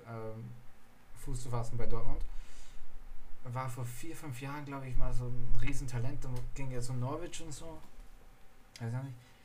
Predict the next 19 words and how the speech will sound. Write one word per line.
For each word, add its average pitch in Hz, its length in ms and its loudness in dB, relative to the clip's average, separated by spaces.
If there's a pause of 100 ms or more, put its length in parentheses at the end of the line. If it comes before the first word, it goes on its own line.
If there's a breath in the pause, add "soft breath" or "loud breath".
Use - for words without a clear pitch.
(220 loud breath)
Übrigens, 143 440 -10
die, - 80 -20
ich 120 200 -16
würde 143 140 -10
sagen, 135 300 -10
die 120 120 -8
Dortmund-Bank 120 560 -12
sehr 131 260 -12
jung. 113 180 -10
Steffen 143 440 -14
Tigges, 123 480 -10 (760 loud breath)
einer 127 240 -10
der 120 240 -12
zweiten 110 320 -12
Mannschaft. 107 480 -16
Yus-, 147 320 -14 (100)
äh, 120 260 -10
Yusufa 156 400 -14
Mukoko, 143 640 -12